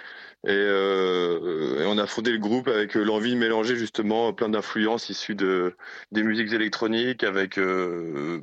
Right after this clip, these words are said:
pas mal de, de matériel qu'on a acheté, alors à la fois par, euh, par passion, aussi par, euh, par souci financier,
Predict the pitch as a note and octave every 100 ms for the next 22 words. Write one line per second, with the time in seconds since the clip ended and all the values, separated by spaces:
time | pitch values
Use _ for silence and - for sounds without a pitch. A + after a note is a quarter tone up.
0 | - G2 G2 G2+ G2+ F#2 F2+ F#2 G2 F#2+
1 | G2 G2 G2+ G2+ F#2 F2 - G2 G2 F2+
2 | F2 E2+ F#2 F2 - G2+ - F#2+ F#2 F2
3 | - - - - - F#2+ - G2+ - A#2
4 | A#2+ A#2 F#2+ - G#2+ G#2+ G2 F#2 F#2 F#2
5 | F2+ F2 F2 F2 E2+ D#2 C2 G1+ - -
6 | - - - - F#2+ F2+ - G#2+ - A2+
7 | A2+ G2+ A2 G#2+ G#2 - A#2 A#2+